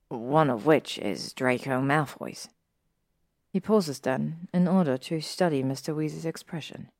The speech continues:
He frowns, but doesn't appear too surprised or unhappy. "I was wondering," Harry presses on after a moment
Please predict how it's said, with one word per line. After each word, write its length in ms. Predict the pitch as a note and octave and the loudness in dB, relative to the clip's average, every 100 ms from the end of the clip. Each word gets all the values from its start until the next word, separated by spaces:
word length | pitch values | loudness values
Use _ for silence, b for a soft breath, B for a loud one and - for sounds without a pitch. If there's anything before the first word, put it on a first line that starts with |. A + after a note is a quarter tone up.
| _ _ _ _ _ _ _ _ _ _ - | _ _ _ _ _ _ _ _ _ _ -2
He 80 | A#3+ | 2
frowns, 440 | - C#4+ E3+ C#3+ | 8 8 8 6
but 200 | - E3+ | -2 -2
doesn't 220 | F#3 F3 D3 | 0 0 0
appear 200 | D3+ C#3 | 0 -2
too 300 | - D#3+ F3 | 0 0 0
surprised 540 | A#2 - D3 C#3 - | -4 0 2 2 0
or 80 | B2+ | -2
unhappy. 640 | B2+ B2+ D3 - A#2+ C#3+ _ _ _ _ _ _ _ B2 | 0 0 -2 -2 -4 -4 _ _ _ _ _ _ _ 6
"I 340 | A#2 A#2+ E2+ | 8 6 2
was 300 | E2 C3 B2 | -2 -4 -2
wondering," 580 | C#3 D#3 G#2+ C2+ D3 D3+ _ _ _ _ _ _ - | 2 2 0 -4 -4 -6 _ _ _ _ _ _ -2
Harry 200 | D#3+ D#3 | -2 -2
presses 600 | - F3 - C3 - - | 0 0 0 -6 -8 -12
on 460 | - D3 D3 D#3+ - | -8 -6 -4 -6 -6
after 360 | D#3+ D#3 - | -8 -6 -4
a 80 | D#3+ | -2
moment 500 | E3 F3+ D3+ C#3+ - | 2 2 2 -2 -6